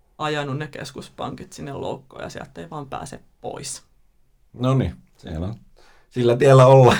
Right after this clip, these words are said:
Speaker 2: ja, ja ilmeisesti siinä on semmoiset korkeat aidat <laughs> ympärillä, että suuntaa ei päästä vaihtamaan.
Speaker 1: Joo.
Speaker 2: No, tää on yksi kysymys kans tällainen, mikä nyt,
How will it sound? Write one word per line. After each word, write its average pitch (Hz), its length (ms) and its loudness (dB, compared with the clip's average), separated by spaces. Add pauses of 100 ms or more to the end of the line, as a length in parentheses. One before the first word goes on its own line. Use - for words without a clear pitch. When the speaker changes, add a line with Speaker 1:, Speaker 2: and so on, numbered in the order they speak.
(120)
Speaker 2:
ja, 110 100 2 (580)
ja 120 120 -2
ilmeisesti 113 500 0
siinä 110 240 -4
on 101 80 -4
semmoiset 107 320 -4
korkeat 101 500 2
aidat 104 400 2 (200)
<laughs> - 200 -2
ympärillä, 101 540 0
että 98 280 -6 (380)
suuntaa 90 520 -2
ei 82 80 -2
päästä 78 400 -8
vaihtamaan. 69 600 -6 (220)
Speaker 1:
Joo. 165 300 -4 (920)
Speaker 2:
No, 123 320 -2 (720)
tää 120 140 4
on 117 140 6
yksi 127 200 -4
kysymys 104 380 -4
kans 101 300 -6
tällainen, 95 380 -6
mikä 90 280 -6
nyt, 90 200 -8